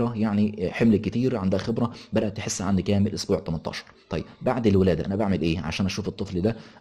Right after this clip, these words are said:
مولود كامل ولا ناقص ولا عنده كام أسبوع ولا وزنه كام؟ طيب أنا بعمل إيه؟ بعمل حاجة اسمها النيورولوجيكال اكزامينيشن، نيورولوجيكال اكزامينيشن، حاجة اسمها النيونيتال ريفلكس أو البريميتيف ريفلكس،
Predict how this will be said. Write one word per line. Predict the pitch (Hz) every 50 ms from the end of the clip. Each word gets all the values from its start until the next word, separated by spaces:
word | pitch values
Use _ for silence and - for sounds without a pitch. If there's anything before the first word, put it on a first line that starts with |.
| _ -
مولود | 101 92 87 92 104 110 107 87 76
كامل | - - 117 123 123 120 113
ولا | 92 80 78 76
ناقص | 80 101 120 104 110 - -
ولا | 90 85 85 85 82 82 82
عنده | 80 78 95 98 95 85
كام | - 92 90 90
أسبوع | 76 69 - 104 113 120 113 92
ولا | 85 85 82 82 82
وزنه | 82 92 98 98 98 85
كام؟ | - - 110 120 123 -
طيب | - 90 82 - - - - - -
أنا | 104
بعمل | 113 107 101 -
إيه؟ | 87 87 - - - -
بعمل | 110 113 113 117 110 104
حاجة | - 104 101
اسمها | 98 - 117 117 123 -
النيورولوجيكال | 110 98 95 95 85 90 101 107 - - -
اكزامينيشن، | - - - 87 90 90 82 - 82 85 - - - - - - -
نيورولوجيكال | 98 98 90 92 92 110 117 117 113 - 120 -
اكزامينيشن، | 104 - 101 92 92 90 - -
حاجة | - - 117
اسمها | 113 - 123 110 120 -
النيونيتال | 120 101 95 95 95 95 98 110 123 - 120 104
ريفلكس | 98 95 - - 80 - - - -
أو | 101
البريميتيف | 95 90 95 107 117 120 117 101 -
ريفلكس، | 95 87 87 80 - -